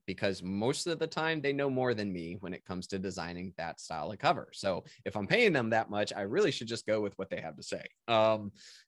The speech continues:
that being said, the lower or cheaper I go, the more I expect I'm gonna be interacting with them more and telling them what I'm expecting.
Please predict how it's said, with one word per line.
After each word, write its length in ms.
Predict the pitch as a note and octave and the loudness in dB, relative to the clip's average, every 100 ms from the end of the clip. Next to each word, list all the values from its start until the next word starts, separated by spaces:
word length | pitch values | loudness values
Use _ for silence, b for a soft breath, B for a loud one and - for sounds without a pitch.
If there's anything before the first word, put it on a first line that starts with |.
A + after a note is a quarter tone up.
| D#3 | 4
that 160 | F3+ | 4
being 160 | E3 C3+ | 2 2
said, 260 | F3 C#3 | 2 2
the 80 | A2+ | 0
lower 300 | A2+ C#3 D#3+ | 2 4 4
or 100 | B2+ | 2
cheaper 400 | - D3 B2 G#2 | 0 -4 0 0
I 60 | F#2+ | 0
go, 260 | F#2+ F#2 | -2 -2
the 100 | F#2+ | -2
more 240 | F#2+ A2 A#2+ | -4 0 2
I 100 | G#2 | 2
expect 480 | - - G#2+ G#2 F#2+ | -2 -2 -2 0 -4
I'm 120 | F#2+ | -6
gonna 160 | F#2 | -6
be 220 | F#2+ F#2 - | -8 -10 -8
interacting 600 | F#2+ F2 F2+ G2 G#2 G#2+ | -8 -8 -8 -10 -8 -6
with 140 | G#2 | -6
them 100 | G#2 | -6
more 200 | G2+ G2+ | -6 -6
and 140 | F#2+ - | -6 -8
telling 380 | A2 G2 F2 F#2 | -6 -6 -6 -10
them 180 | E2 | -10
what 160 | E2 E2 | -8 -8
I'm 160 | E2+ D#2 | -8 -12
expecting. 640 | - - E2+ _ - | -14 -10 -10 _ -20